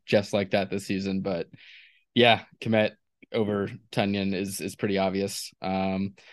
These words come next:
I do really like, just looking at Roschon Johnson again, I, I, you know me and my Josh Jacobs, best comparable to Josh Jacobs on Player Profiler. I love to see it.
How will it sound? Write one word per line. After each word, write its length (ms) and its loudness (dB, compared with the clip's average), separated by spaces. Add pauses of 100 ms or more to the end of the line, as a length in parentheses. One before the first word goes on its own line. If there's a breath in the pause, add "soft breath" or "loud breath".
(140)
I 80 -6
do 220 2
really 260 8
like, 320 6
just 200 -2
looking 220 2
at 60 2
Roschon 320 2
Johnson 360 -2
again, 240 0
I, 260 -2
I, 80 -2 (720)
you 160 6
know 140 8
me 140 8
and 60 4
my 120 4
Josh 240 6
Jacobs, 440 0
best 220 2
comparable 380 2
to 60 -2
Josh 240 -2
Jacobs 360 -2
on 80 -4
Player 220 -2
Profiler. 520 -2
I 60 0
love 180 0
to 80 -4
see 180 -2
it. 200 -2